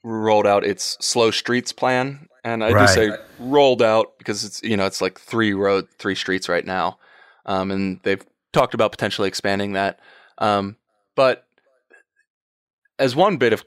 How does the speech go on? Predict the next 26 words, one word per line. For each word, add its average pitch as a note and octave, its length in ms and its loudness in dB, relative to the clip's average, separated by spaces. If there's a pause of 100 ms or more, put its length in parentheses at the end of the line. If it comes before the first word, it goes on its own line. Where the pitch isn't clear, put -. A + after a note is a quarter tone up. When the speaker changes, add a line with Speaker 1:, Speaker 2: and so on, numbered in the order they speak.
Speaker 1:
one C3+ 220 0
comparison, G#2 680 -2
that A#2 380 0
slow B2+ 260 2
streets C3+ 340 -2
initiative F#2+ 420 -4 (300)
is - 380 -4 (220)
comparatively B2 800 0
much E3+ 420 0
less A2 400 0
work, G2+ 400 -2
much, C3+ 380 -2 (120)
many C#3+ 560 -2
fewer A#2 360 0
problems. G#2 680 -2 (400)
Y-, B2+ 200 2
you C3 140 2
know, G#2+ 120 2
people F3+ 280 2
are A#2 80 4
still C3+ 240 4
allowed G#2 300 2
to F#2+ 80 -10
drive G#2 400 2
on F#2+ 180 -6
thr-, G2 260 2